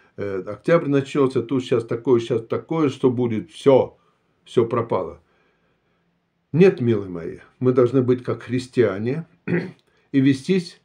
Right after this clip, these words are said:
по-христиански себя. И там, где, э, правители принуждают нас делать то, что Господь нам не велит, мы не должны это делать. Ни в коем случае.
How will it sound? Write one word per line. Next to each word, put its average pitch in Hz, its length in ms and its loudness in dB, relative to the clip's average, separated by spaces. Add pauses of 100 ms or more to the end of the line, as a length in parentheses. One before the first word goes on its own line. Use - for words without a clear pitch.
по-христиански 123 800 -4
себя. 85 400 -14 (500)
И 135 100 2
там, 190 300 4
где, 143 400 0 (380)
э, 101 880 -4
правители 113 680 -2 (580)
принуждают 131 640 4
нас 117 180 0
делать 104 420 0
то, 113 340 4 (440)
что - 240 -4
Господь 120 440 0
нам 107 180 -6
не 120 100 0
велит, 214 420 4 (1300)
мы 120 160 2
не 135 80 6
должны 170 280 2
это 98 200 -2
делать. 87 440 -12 (140)
Ни 143 180 4
в 175 120 -2
коем 107 300 2
случае. 87 480 -14